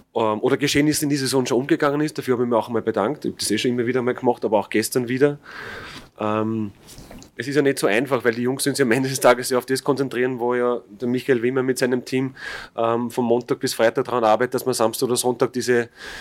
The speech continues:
wie ich finde, mehr als ansprechenden Leistungen auch, auch heuer bieten.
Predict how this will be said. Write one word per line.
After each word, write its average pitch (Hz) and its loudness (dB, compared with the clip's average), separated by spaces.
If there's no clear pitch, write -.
wie 113 0
ich 117 -4
finde, 123 2
mehr 117 0
als 135 2
ansprechenden 131 0
Leistungen 131 0
auch, 131 0
auch - -6
heuer 120 2
bieten. 143 -6